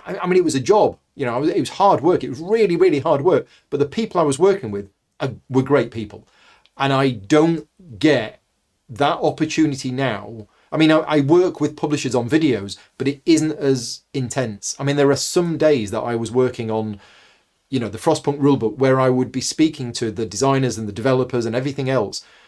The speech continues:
for, like, five hours a day for, like, two weeks, just working on these rules and working them out and everything else. And it was fairly intense. I don't have that level of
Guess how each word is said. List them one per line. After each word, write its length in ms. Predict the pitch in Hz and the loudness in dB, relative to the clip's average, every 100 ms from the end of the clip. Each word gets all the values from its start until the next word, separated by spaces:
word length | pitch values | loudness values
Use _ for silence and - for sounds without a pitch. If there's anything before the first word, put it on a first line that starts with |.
| _ | _
for, 140 | - 135 | -4 0
like, 260 | 131 135 | 0 -2
five 420 | _ - 165 175 | _ -4 -2 0
hours 260 | 151 151 131 | 0 0 0
a 60 | 113 | 0
day 380 | 131 123 92 92 _ _ _ _ _ _ _ _ _ _ _ _ | -2 -4 -10 -18 _ _ _ _ _ _ _ _ _ _ _ _
for, 140 | 147 | 2
like, 300 | 135 131 131 | 4 2 -2
two 200 | - 185 | -10 -8
weeks, 520 | 170 156 113 - - - | -4 -4 -4 -8 -12 -8
just 200 | 131 117 | -10 -6
working 520 | 110 143 151 147 127 | 2 4 4 0 -4
on 120 | 127 | -2
these 200 | 120 110 | -2 0
rules 360 | 131 131 107 101 | 2 2 0 -6
and 160 | 104 | -2
working 340 | 120 127 123 117 | 0 0 -2 -6
them 120 | 117 | -2
out 160 | 127 | -2
and 100 | 107 | -4
everything 300 | 113 107 110 | -8 -8 -8
else. 260 | 117 113 - _ _ - | -6 -8 -10 _ _ -4
And 100 | 139 | -2
it 80 | 143 | 0
was 140 | 131 | -4
fairly 360 | - 147 139 123 | -4 0 0 0
intense. 280 | 113 120 - | -2 -4 -2
I 120 | 143 | 0
don't 280 | 135 165 - | 4 2 0
have 380 | - 156 131 95 | -4 -2 -2 0
that 240 | 135 131 | -2 -2
level 340 | 127 131 123 | -2 -2 -2
of 280 | 120 113 90 | -2 -2 -8